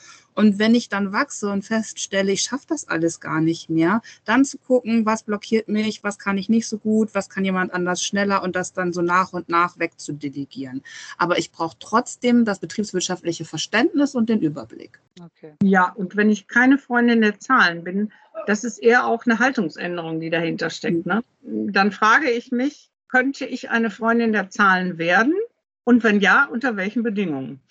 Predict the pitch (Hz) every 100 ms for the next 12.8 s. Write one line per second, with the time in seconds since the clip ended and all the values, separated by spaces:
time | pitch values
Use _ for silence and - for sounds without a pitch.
0 | _ _ 240 - - - - - 220 285
1 | - 214 311 - - 311 294 220 233 285
2 | 285 302 285 - 254 262 277 262 233 247
3 | 277 269 254 - 220 220 226 214 233 240
4 | 240 233 - 240 277 - 294 - 135 143
5 | 151 - 143 - _ _ - 220 233 226
6 | 226 240 220 233 339 - 277 240 247 226
7 | 220 - _ _ _ _ _ - 233 220
8 | 220 214 208 214 208 202 214 214 196 233
9 | - 247 - 240 - 233 240 269 233 240
10 | 254 285 208 208 - 247 294 254 254 208
11 | 202 240 - 214 - 214 196 220 247 196
12 | 190 180 196 - 233 220 233